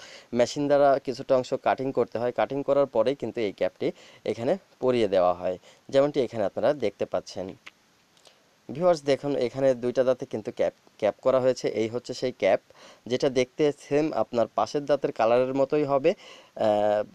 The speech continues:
যেমনটি এখানে দেখেন, এখানে যে দুইটি দাঁত আছে, এই দুইটি দাঁতে ব্যথা ছিল বা যন্ত্রণা ছিল, তার কারণে এই দুইটি দাঁত কিন্তু ট্রিটমেন্ট ক-, করা হয়েছে, রুট ক্যানেল ট্রিটমেন্ট করা হয়েছে এবং রুট ক্যানেল ট্রিটমেন্ট করার পরে এই দাঁতটি, আহ,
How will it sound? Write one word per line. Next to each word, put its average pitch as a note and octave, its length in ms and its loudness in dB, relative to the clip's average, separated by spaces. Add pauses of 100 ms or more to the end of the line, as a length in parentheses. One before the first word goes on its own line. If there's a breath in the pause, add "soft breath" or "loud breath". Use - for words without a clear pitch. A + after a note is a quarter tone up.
(520)
যেমনটি C3 400 0
এখানে A2+ 360 0
দেখেন, A2 380 -4
এখানে A2 340 -4
যে A2 140 -6
দুইটি G#2+ 280 -6
দাঁত G2+ 240 0
আছে, D#3 280 -4
এই C3 60 -2
দুইটি A#2+ 260 -4
দাঁতে A2 340 0 (340 loud breath)
ব্যথা A2+ 400 0
ছিল A2+ 340 0
বা G#2+ 160 2
যন্ত্রণা A2+ 420 0
ছিল, A2 300 -2 (320 loud breath)
তার B2 140 2
কারণে D#3+ 320 2
এই A#2+ 160 2
দুইটি D3 240 -6
দাঁত C#3+ 200 0
কিন্তু C#3+ 200 -4
ট্রিটমেন্ট C3+ 520 -4 (200)
ক-, A2 240 -2
করা A2 200 4
হয়েছে, G2+ 320 0
রুট A2 180 -2
ক্যানেল B2+ 220 0
ট্রিটমেন্ট A#2+ 380 -6
করা G2 180 2
হয়েছে G#2+ 280 -6
এবং B2 200 -4
রুট B2 200 -4
ক্যানেল C#3 220 0
ট্রিটমেন্ট C#3 400 -6
করার C#3+ 200 2 (120)
পরে A2+ 320 4 (420 loud breath)
এই C#3 120 2
দাঁতটি, D#3 380 0
আহ, C3 240 2